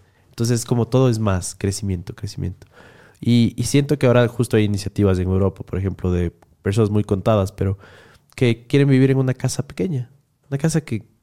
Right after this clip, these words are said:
y, y por logística empiezas a pensar y dices, "Bueno, una casa pequeña es más fácil de limpiar. Una casa pequeña me permite, eh,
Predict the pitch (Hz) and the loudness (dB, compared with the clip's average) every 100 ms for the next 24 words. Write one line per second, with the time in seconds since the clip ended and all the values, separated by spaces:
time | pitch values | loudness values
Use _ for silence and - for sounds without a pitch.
0 | _ - 110 - 117 - - 123 113 - | _ -8 -6 0 -2 -2 2 4 4 4
1 | 180 - 143 110 117 135 139 113 98 92 | 0 0 0 2 2 4 4 2 0 0
2 | - 127 117 - - 113 117 127 117 139 | 2 4 2 -2 -6 -2 -2 0 2 2
3 | 165 165 - 170 170 127 127 120 107 - | 2 0 -2 -2 -2 0 2 2 0 0
4 | 104 104 90 85 - 175 120 - _ _ | -2 -2 -2 -4 0 2 2 -2 _ _
5 | - - - 127 120 120 - 135 117 143 | -20 -18 -4 -2 0 0 0 0 2 2
6 | 120 85 87 87 85 82 - - - _ | 0 -2 -4 -4 -4 -4 -6 -20 -20 _
7 | - 78 73 | -10 -6 -6